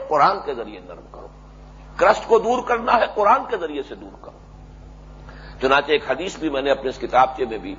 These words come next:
اس کو کوٹ کیا ہے، مسلمانوں پر قرآن مجید کے حقوق نامی کتابچہ۔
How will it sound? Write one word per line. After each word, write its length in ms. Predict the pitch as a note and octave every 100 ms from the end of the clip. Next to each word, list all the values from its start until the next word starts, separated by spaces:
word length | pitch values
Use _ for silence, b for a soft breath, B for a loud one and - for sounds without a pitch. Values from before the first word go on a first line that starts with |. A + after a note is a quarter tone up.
| -
اس 80 | -
کو 80 | A2
کوٹ 280 | - C3 B2
کیا 260 | B2+ B2 G2
ہے، 100 | F#2+
مسلمانوں 540 | G#2 A#2 A#2 B2 C#3 C3
پر 140 | A#2
قرآن 360 | - A2 A2 A2+
مجید 260 | G2+ A#2+ -
کے 80 | G2+
حقوق 380 | G#2 - B2+ F#2+
نامی 220 | G#2 G#2
کتابچہ۔ 480 | - - G2+ -